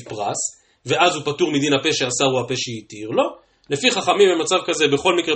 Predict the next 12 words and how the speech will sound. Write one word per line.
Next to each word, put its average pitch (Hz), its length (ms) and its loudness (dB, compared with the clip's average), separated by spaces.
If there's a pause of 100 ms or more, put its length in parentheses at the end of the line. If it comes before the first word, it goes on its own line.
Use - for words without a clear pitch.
(120)
פטור 151 200 -2
משבועה 135 380 0
כי 139 60 -6
הוא 127 100 -2
משיב 123 240 -6
אבדה. 104 360 -8 (420)
לפי 156 160 -2
רבי 139 160 2
אליעזר 151 220 0
בן 185 140 0
יעקב, 294 260 4 (120)
במצב 202 200 2